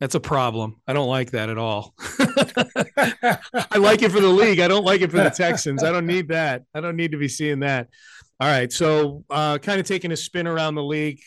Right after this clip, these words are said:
Um, but, uh, and as you and I are talking right here, as you and I are talking right here, John, as we record late on Sunday night, the clock just hit zeros in Green Bay. The Texans' opponent next week, the Chicago Bears, who you and I will be talking about, I'm sure, on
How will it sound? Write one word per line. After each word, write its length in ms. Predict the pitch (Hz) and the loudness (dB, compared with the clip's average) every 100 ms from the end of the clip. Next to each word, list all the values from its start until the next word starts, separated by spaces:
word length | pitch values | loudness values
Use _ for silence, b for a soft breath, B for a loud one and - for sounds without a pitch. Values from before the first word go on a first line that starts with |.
| - | -4
Um, 320 | 143 143 135 | 0 0 -2
but, 280 | 143 143 - | -2 -2 0
uh, 40 | |
and 200 | 143 147 | -2 0
as 160 | 165 143 | 0 0
you 140 | 180 | -2
and 80 | 175 | -2
I 120 | 165 | -2
are 100 | 160 | -2
talking 360 | 160 160 156 156 | -2 -4 -4 -4
right 200 | 151 147 | -4 -2
here, 320 | 170 165 - B B | -2 -2 -4 B B
as 100 | 156 | -4
you 120 | 240 | -2
and 80 | 269 | -2
I 60 | 269 | -2
are 60 | |
talking 360 | - 240 247 220 | 0 -2 0 0
right 180 | 220 208 | 0 0
here, 180 | 208 143 | -2 -2
John, 420 | 147 147 151 151 156 | -2 -2 -4 -8 -8
as 100 | 160 | -4
we 80 | |
record 400 | 170 165 202 180 | -2 -2 0 0
late 180 | 160 185 | 0 -2
on 80 | 180 | -2
Sunday 360 | - 180 165 170 | -4 -4 -2 0
night, 360 | 170 151 143 _ _ - | 0 0 -4 _ _ -10
the 60 | 151 | -4
clock 340 | 190 190 - | 0 0 2
just 180 | 185 - | 2 2
hit 160 | 170 | 0
zeros 440 | 127 170 170 165 147 | 0 0 2 2 2
in 120 | 139 | -2
Green 280 | 151 165 151 | 0 0 0
Bay. 360 | 160 139 131 - _ _ _ | 0 0 -2 -8 _ _ _
The 80 | 147 | -6
Texans' 440 | - 185 - 196 | 0 0 0 0
opponent 480 | 175 160 202 202 170 | -2 0 0 0 0
next 300 | 156 151 - | -2 -4 -4
week, 260 | 151 151 143 | -2 -2 -2
the 80 | 143 | -6
Chicago 540 | 147 156 165 160 156 | -6 -2 -2 0 0
Bears, 320 | 143 156 147 | 2 0 0
who 80 | 151 | -2
you 160 | 151 185 | -2 0
and 100 | 165 | 0
I 60 | |
will 60 | 147 | -2
be 80 | 139 | -2
talking 380 | 160 151 151 143 | -2 -2 -4 -4
about, 180 | 143 | -2
I'm 140 | 139 131 | -2 -4
sure, 320 | - 156 147 | -4 -2 -2
on 240 | 139 127 | -4 -6